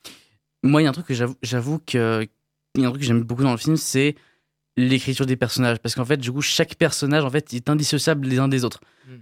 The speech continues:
Speaker 1: On a le tel personnage qui est comme ça, et du coup, l'autre sera totalement différent de, de, du précédent. Enfin, chaque personnage a sa personnalité, et c'est ce qui différencie, et c'est ce qui fait aussi qu'un peu, c'est une famille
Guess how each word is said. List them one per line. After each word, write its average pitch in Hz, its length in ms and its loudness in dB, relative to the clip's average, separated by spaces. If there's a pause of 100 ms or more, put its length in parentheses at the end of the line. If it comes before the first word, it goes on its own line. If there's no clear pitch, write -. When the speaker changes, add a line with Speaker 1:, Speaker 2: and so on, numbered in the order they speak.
Speaker 1:
On 123 200 6
a 131 320 4
le 120 220 -4
tel 143 180 0
personnage 135 340 -2
qui 131 100 -6
est - 20 -16
comme 123 180 -4
ça, 135 420 0
et 131 260 2
du 123 140 -6
coup, 143 240 -2
l'autre 143 260 2
sera 131 300 0
totalement 139 360 0
différent 131 420 0
de, 127 140 0
de, 127 200 -2
du 127 140 -6
précédent. 135 440 0 (300)
Enfin, 131 120 0 (160)
chaque - 300 0
personnage 160 560 0
a 156 80 -2
sa 156 120 0
personnalité, 143 640 0 (500)
et 156 280 4
c'est - 180 -8
ce 127 80 -10
qui 147 200 -2
différencie, 135 840 0
et 143 280 2
c'est 143 160 -6
ce 120 60 -8
qui - 120 -16
fait 147 220 2
aussi 135 280 -4
qu'un 131 160 0
peu, 127 120 -2
c'est 131 160 -4
une 123 100 4
famille 143 500 2